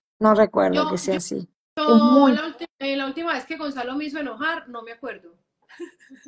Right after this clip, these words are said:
Speaker 2: <laughs> Por acá dice Rosy, "Ayer cumplí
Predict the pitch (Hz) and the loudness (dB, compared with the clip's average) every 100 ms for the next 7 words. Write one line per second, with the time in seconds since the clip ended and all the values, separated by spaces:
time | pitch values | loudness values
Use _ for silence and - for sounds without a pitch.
0 | 285 _ _ _ 175 - - 247 - 202 | -20 _ _ _ -10 -10 2 2 4 0
1 | - 214 - 185 - - _ - _ _ | 2 -4 -4 -12 -8 -10 _ -20 _ _
2 | - 587 - 587 - 311 302 302 302 - | -10 -10 -8 -8 -4 -4 -2 -4 -2 4
3 | 330 - 240 - 330 330 - 233 196 - | 6 6 0 -4 -2 -2 -4 -10 -10 -16
4 | _ _ 285 294 359 392 392 392 | _ _ -6 -4 -4 -4 -6 -6